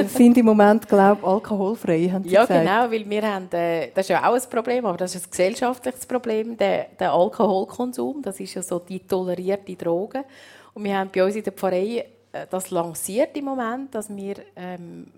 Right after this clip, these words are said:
Speaker 2: auch haben können unterschreiben, dass man immerhin mindestens in der Fastenzeit, also bis Ostern, mal sagt, ich verzichte auf jegliche Art von Alkohol, um ein Zeichen zu setzen. Und ich hoffe, dass auch das mal sich noch ein bisschen,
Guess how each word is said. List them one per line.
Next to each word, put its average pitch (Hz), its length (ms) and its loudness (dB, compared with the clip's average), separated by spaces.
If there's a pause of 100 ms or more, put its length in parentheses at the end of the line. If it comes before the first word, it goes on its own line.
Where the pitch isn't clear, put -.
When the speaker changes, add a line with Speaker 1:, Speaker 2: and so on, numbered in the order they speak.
Speaker 2:
auch 160 320 -10 (180)
haben 160 260 -16
können 175 220 -8
unterschreiben, 202 600 -10
dass 220 180 -8
man 185 120 -10
immerhin 208 600 -10
mindestens 208 640 -8
in 175 80 -10
der 165 100 -12
Fastenzeit, 269 600 -8
also 208 180 -12
bis 185 160 -10
Ostern, 196 480 -6
mal 185 100 -10
sagt, 175 320 -8 (400)
ich 165 100 -16
verzichte - 640 -10
auf 220 140 -10
jegliche 202 580 -4
Art 151 300 -6
von - 160 -4
Alkohol, 202 760 -4 (320)
um 196 180 -6
ein 190 160 -8
Zeichen 156 480 -6
zu - 120 -8
setzen. 131 420 -10 (100)
Und - 140 -20
ich 170 160 -16
hoffe, 190 280 -8
dass 180 180 -10
auch 165 120 -8
das 202 420 -2
mal 190 320 -2 (440)
sich 190 260 -10
noch 190 180 -6
ein 190 40 -8
bisschen, 180 180 -8